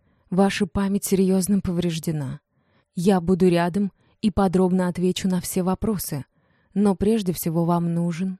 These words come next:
сон». «Почему ты носишь чёрное?» Помимо воли брови его изгибаются и практически сходятся на переносице.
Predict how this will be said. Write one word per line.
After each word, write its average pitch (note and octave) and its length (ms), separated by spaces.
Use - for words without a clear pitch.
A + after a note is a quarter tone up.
сон». D3 520
«Почему G3 380
ты F#3+ 100
носишь F#3 400
чёрное?» E3 640
Помимо F3 400
воли F3 300
брови D#3+ 380
его E3 360
изгибаются E3+ 600
и D#3 60
практически - 580
сходятся D#3+ 540
на D#3+ 100
переносице. D#3 800